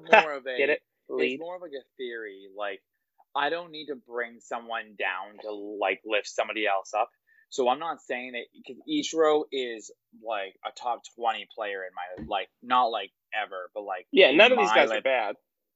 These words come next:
Speaker 2: personal view: I love Ichiro. I love that he's, like, six hundred years old, and he's still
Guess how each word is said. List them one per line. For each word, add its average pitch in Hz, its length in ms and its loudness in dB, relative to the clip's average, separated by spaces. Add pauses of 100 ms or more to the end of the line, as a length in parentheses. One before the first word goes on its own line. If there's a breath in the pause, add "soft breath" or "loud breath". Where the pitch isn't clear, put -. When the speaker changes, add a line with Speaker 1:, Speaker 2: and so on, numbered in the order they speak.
(380)
Speaker 2:
personal 143 880 -2
view: 120 480 -4
I 135 220 0
love 107 480 -8
Ichiro. 101 500 -14
I 131 100 2
love 143 300 -4
that 160 100 -8
he's, 143 260 -8
like, 135 160 -2 (180)
six - 400 -10 (100)
hundred 127 320 -6
years 117 280 -6
old, 107 400 -4
and 120 160 0
he's 123 260 -10
still 139 600 0